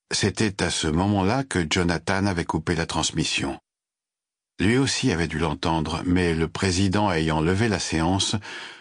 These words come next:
Luoji, qui était redevenu un citoyen ordinaire,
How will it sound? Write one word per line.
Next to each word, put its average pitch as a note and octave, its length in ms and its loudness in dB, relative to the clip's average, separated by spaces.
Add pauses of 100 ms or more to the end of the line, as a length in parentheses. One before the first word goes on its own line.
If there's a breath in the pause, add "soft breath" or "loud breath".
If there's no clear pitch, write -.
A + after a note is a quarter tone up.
(100 loud breath)
Luoji, F#2+ 720 2
qui - 260 -4
était E2 260 0
redevenu F2 520 2
un E2 60 2
citoyen F#2 560 0
ordinaire, F2 680 0